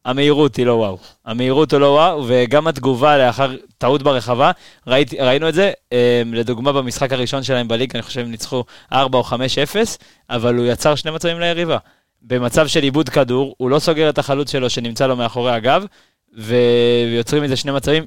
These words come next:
אם אתה תופס אותם לא מוכנים ואתה מגיב ממש ממש מהר, אה, כמו שחזיזה ואלי מוחמד אוהבים לעשות, זה מאוד מסוכן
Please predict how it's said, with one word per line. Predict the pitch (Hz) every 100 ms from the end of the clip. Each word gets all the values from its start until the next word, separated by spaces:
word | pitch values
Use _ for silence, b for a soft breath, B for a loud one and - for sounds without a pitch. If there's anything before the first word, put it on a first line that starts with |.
| -
אם | 156 202
אתה | 202
תופס | 165 139 151
אותם | 151 131
לא | 151
מוכנים | 151 139 127 139
ואתה | 113 110
מגיב | 120 120 143
ממש | 117 113 156 -
ממש | 147 151 143
מהר, | 135 175 185 B B B 127
אה, | 127
כמו | 143 151
שחזיזה | 156 143 127 143 135
ואלי | 127 135
מוחמד | 131 131 143 127
אוהבים | 123 139
לעשות, | 131 120 - 202 - b b b _
זה | 113 135
מאוד | 135 156 160
מסוכן | 147 135 120 160 208